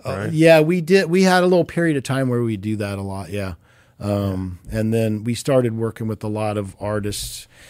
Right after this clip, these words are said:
Speaker 1: We did a string of people like, you know, from B B King to Greg Allman to Elton, uh, Leon Russell, and where we would have our band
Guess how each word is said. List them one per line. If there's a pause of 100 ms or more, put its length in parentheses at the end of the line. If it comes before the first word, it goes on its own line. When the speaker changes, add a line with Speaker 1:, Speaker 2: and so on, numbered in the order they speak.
(120)
Speaker 1:
We
did
a
string
of
people
like,
you
know,
from
B
B
King
to
Greg
Allman
to
Elton, (440)
uh,
Leon
Russell,
and
where
we
would
have
our
band